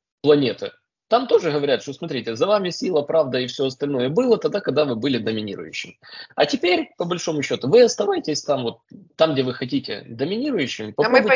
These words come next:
Speaker 2: пойдём
Speaker 1: обойтись.
Speaker 2: дальше, да?
Speaker 1: Не, а мы будем развиваться в том видении, в котором мы хотим.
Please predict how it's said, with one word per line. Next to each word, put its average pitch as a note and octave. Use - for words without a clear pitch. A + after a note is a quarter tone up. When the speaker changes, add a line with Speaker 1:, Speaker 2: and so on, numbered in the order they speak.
Speaker 2:
пойдём -
Speaker 1:
обойтись. F#3+
Speaker 2:
дальше, F3+
да? A#3+
Speaker 1:
Не, F3+
а F#3
мы E4
будем D#4
развиваться A#3+
в -
том G#3+
видении, G3
в D3
котором D3+
мы A2+
хотим. -